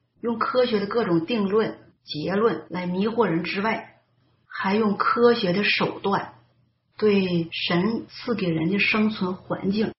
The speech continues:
进行大肆的破坏与开发。他的说辞呢，就是如果人研究科学，那么人的生存环境、人的生活就会不断的提高。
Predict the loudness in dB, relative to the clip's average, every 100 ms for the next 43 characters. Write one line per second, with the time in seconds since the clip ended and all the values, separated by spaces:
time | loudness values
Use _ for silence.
0 | -8 -4 -4 -2 -2 -2 -4 -6 -8 -8
1 | -8 -6 -6 -6 -4 -10 -10 -6 -4 -2
2 | -2 -2 -2 -6 -8 -12 _ _ _ _
3 | _ _ _ _ _ _ _ _ _ _
4 | _ _ _ _ -10 -4 -2 -2 0 0
5 | -2 -6 -4 -4 -6 _ _ _ -8 -4
6 | -2 -2 -2 -2 -2 -2 -2 -4 -4 -10
7 | -10 -6 -2 -2 -2 -4 -6 -8 -14 -18
8 | _ _ _ -6 -2 -2 0 0 -2 -2
9 | -2 -2 -4 -4 -6 -6 -6 -8 -4 -4
10 | -4 -10 -6 -4 -2 -2 0 0 -2 -4
11 | -8 -10 -12 -6 -4 -4 -6 -6 -4 -4
12 | -6 -10 -12 -14 -16